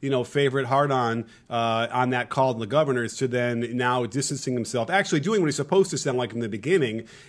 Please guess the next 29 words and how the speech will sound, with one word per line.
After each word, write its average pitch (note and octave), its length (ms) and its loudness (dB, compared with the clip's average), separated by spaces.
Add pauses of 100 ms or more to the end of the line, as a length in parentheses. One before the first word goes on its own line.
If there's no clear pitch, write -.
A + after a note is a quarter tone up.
and B2+ 480 0
that D3 240 4
doesn't, C#3+ 200 2
never D3+ 280 4
goes A#2+ 200 0
over A2+ 160 0
well G#2 380 -4
with G2 100 -14
this A2 120 -10
president. B2+ 520 -2 (320)
So, C#3+ 440 4
and D3 160 4
we, E3 120 6
I D#3+ 120 2
think G3 180 0
we've D#3+ 200 2
understood D#3 440 0
is C3+ 180 0
in D3+ 120 -4
the C3 80 0
past C#3 320 0
that B2+ 160 -2
in C3 100 -4
the B2+ 80 0
last, C3+ 460 -2
you C3 80 -2
know, A#2 180 0
several A#2+ 320 -4
months, B2 340 -2